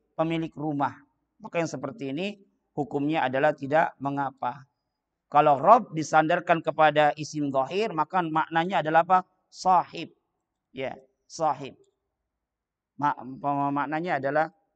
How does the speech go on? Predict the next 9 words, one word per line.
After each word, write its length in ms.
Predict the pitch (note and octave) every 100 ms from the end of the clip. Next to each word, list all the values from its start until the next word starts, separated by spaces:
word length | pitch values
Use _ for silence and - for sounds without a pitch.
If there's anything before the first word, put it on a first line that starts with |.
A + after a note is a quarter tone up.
| _ _ _ _ _ _ _ -
kepemilikan. 560 | C3+ E3 D#3+ D3+ C#3+ - - _ _ _ _ _ _ _ _ -
Kemudian 240 | F#3 B3 C#4
Rasul 160 | B3+
bersabda, 560 | A3+ G3+ A#3 F#3 D#3+ E3 -
setelah 240 | - F3
itu 240 | E3+ F#3 F3+
tatkala 320 | E3 F#3+ F#3
beliau 240 | E3+ F3+
melarang, 480 | E3+ E3 E3+ D#3+